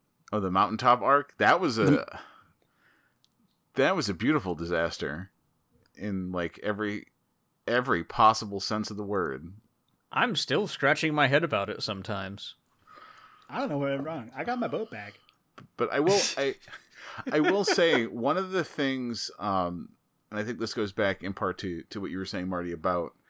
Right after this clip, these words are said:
Speaker 1: the structure of Monster of the Week itself. And something that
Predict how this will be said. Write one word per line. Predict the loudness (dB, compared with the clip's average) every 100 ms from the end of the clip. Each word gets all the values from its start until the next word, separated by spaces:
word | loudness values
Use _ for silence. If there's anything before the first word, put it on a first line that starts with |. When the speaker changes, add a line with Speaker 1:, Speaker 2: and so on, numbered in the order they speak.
| -20 -20 _ _ _ _ _ _ _ _ _ -10
Speaker 1:
the | 0 0
structure | 0 2 2 2 -2 -2
of | -2 -2 -2
Monster | 0 0 -2 -8
of |
the | -8
Week | -8
itself. | -10 -10 -2 -2 -2 -8 -16 _ _ _ _ _ _ _ -4
And | -2
something | -2 -2 0
that | -2